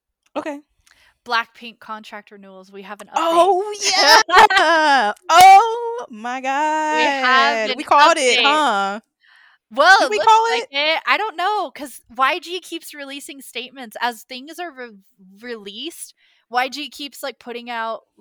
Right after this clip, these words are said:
Speaker 2: damage control statements of, like, "No, no, we haven't reached an agreement yet. Like, this isn't gonna happen, blah, blah, blah."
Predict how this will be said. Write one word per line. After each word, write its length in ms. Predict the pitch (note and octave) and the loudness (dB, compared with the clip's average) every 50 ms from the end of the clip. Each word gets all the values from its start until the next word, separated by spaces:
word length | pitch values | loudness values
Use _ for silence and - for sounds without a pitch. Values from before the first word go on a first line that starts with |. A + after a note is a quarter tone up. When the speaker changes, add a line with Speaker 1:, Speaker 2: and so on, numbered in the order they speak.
| G3+ _ | _ _
Speaker 2:
damage 460 | - A#3+ G#3 G#3+ A#3 A#3+ A#3+ G#3+ - - | -12 -10 -10 -10 -12 -12 -16 -18 -20 -20
control 340 | - A#3 A3 - A#3 A3 | -20 -20 -18 -16 -16 -16
statements 520 | G3+ - - G#3+ G3 - _ G#3+ G#3 - - | -16 -16 -18 -18 -18 -18 _ -20 -20 -20 -20
of, 100 | G3+ F#3+ | -20 -18
like, 160 | G#3 G3 F#3+ _ | -18 -18 -18 _
"No, 160 | A#3 B3+ C#4+ | -14 -14 -14
no, 360 | C4+ C4 B3+ A3+ C#4+ D4 D4 C#4 | -14 -16 -16 -14 -12 -12 -12 -14
we 180 | A#3 A#3 C4 D4+ | -16 -18 -12 -10
haven't 260 | D#4 D4+ D#4 C#4 _ | -10 -10 -10 -14 _
reached 320 | A#3+ D4 D4 - - - - | -16 -18 -16 -16 -18 -18 -20
an 40 | C4 | -20
agreement 400 | A3 - B3+ C4+ C4+ C4+ A#3+ A3 | -20 -20 -20 -18 -18 -18 -16 -12
yet. 180 | C4 B3+ B3 | -10 -8 -8
Like, 160 | - A#3 A3+ - | -8 -10 -12 -14
this 140 | E4 - | -16 -16
isn't 200 | - C4 C#4+ C#4 | -16 -16 -18 -14
gonna 160 | A#3+ C#4 C#4 B3 | -14 -14 -14 -10
happen, 500 | - C4+ B3 - - B3+ B3 B3 A#3+ A3+ | -8 -8 -8 -8 -10 -14 -16 -16 -16 -12
blah, 180 | B3+ C#4+ C#4+ | -12 -12 -10
blah, 100 | C4 C4+ B3+ | -10 -12 -12
blah." 360 | G#3+ C4 B3+ B3 A#3 A3 | -10 -8 -8 -6 -6 -8